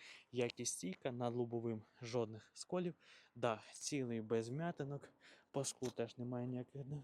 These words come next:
дефектів, усі накладки, всі ось ці декоративні вставочки, всі у нас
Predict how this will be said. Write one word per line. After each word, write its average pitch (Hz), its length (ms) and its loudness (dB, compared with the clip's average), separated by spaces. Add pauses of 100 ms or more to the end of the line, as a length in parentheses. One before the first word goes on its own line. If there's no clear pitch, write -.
(120)
дефектів, 180 580 2
усі 135 280 0
накладки, 139 560 0
всі 120 280 -2
ось 120 160 -4
ці 131 100 -2
декоративні 123 640 -2
вставочки, 190 520 0
всі - 320 0 (340)
у 120 100 -2
нас 131 340 -2